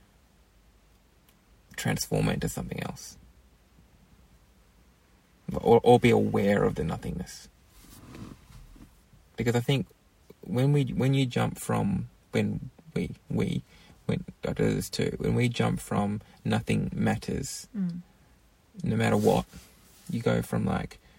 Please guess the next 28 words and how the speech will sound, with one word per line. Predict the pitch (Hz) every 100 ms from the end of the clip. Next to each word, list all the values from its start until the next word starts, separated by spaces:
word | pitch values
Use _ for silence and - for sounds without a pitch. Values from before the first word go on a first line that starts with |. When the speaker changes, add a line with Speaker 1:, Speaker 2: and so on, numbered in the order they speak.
| - _ _ -
Speaker 1:
an |
existential | 131 - - 120 117 117
point | 110 - 110
of | 107
view | 110 131 185 - _ _ _ _ _
to | -
almost, | - 113 - -
like, | - - - - _ _ _ _ - _ - - _ _ _ -
a | 110
nihilistic | 113 110 110 110 - -
point | 107 104
of | 101
view | 90 - - - -
where | 55 53 - - - _ _ _ - - -
it | -
really | - 117 117 117 110
doesn't | 98 98 -
matter. | - - - - -
Like, | - - - - - -
Speaker 2:
Yeah. | 285 - 233 -
Speaker 1:
you, | 117 - -
you, | - - -
you, | - -
you, | 55 55
you | - 53
go | 53 50
off | 50 -
and | - -